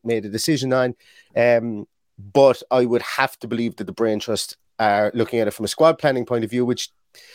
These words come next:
in fairness, you know, sometimes we have left ourselves short in places, attacker being one place we've left ourselves short in previously. I hope we don't do that again, because I would be upset about that.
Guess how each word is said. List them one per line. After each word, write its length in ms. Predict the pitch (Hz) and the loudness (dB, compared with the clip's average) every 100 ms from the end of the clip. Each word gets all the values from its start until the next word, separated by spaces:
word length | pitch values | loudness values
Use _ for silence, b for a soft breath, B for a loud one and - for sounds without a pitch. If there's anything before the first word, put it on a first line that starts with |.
| b 127 | b -10
in 80 | |
fairness, 540 | 123 - 165 165 147 151 | -6 2 4 4 2 0
you 60 | |
know, 140 | 135 120 | 0 0
sometimes 500 | - 151 139 151 127 | 0 -2 0 -2 -2
we 80 | 127 | 0
have 200 | 143 131 | 0 2
left 280 | 139 135 135 | 2 2 -2
ourselves 420 | - 127 110 - | 0 -2 -2 -8
short 340 | - 143 135 - | -2 2 2 0
in 100 | 123 | -4
places, 440 | 131 120 123 110 - _ | -2 0 -2 -6 -10 _
attacker 580 | 131 - 135 - 135 123 | -2 0 -2 -2 -2 -2
being 480 | 101 131 127 120 87 _ _ - | 0 -2 0 -4 -6 _ _ -8
one 300 | 135 143 127 | 0 0 2
place 260 | 131 120 | 0 0
we've 220 | 131 120 113 | -2 -4 0
left 180 | 127 127 | -2 -2
ourselves 280 | - 120 110 | -2 -2 0
short 320 | 135 123 - | 0 0 0
in 120 | 120 | -6
previously. 600 | 147 143 131 120 117 107 B B B - | -2 -2 0 -2 -4 -6 B B B -12
I 60 | |
hope 260 | - 135 123 | 2 2 2
we 120 | 127 | -4
don't 320 | 107 123 110 - | 0 0 0 -2
do 120 | 113 | -2
that 180 | 110 101 | 0 0
again, 320 | 90 107 101 | -2 -2 -2
because 260 | 92 107 110 | -4 -2 -2
I 80 | |
would 160 | 104 98 | -2 -2
be 80 | 104 | -2
upset 340 | 98 - 95 | -2 -2 -4
about 220 | 92 92 | -2 -4
that. 220 | - 87 | -2 -6